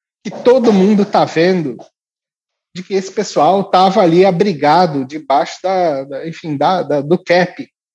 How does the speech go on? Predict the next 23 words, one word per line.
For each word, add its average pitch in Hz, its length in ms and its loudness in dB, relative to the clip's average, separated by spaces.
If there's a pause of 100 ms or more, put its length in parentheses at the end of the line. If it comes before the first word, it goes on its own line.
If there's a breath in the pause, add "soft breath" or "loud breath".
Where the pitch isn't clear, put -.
(300)
dos 170 160 -8
caras 170 320 0
na 185 160 2
frente, 185 720 -2
é, 185 420 4
é, 190 320 -2 (160)
de 185 120 -12
quartel. 180 640 -2 (880)
Mas 202 160 0
oculta 240 440 0
a 220 60 0
ligação 240 580 -2
direta 202 600 -4 (1200)
que 190 120 -6
eles 170 240 -6
tinham 175 580 -2 (580)
com 165 220 0
esse, 160 580 -4
vamos 160 300 0
dizer 165 120 0
assim, 165 220 -4
com 170 220 -2
essa, 170 580 0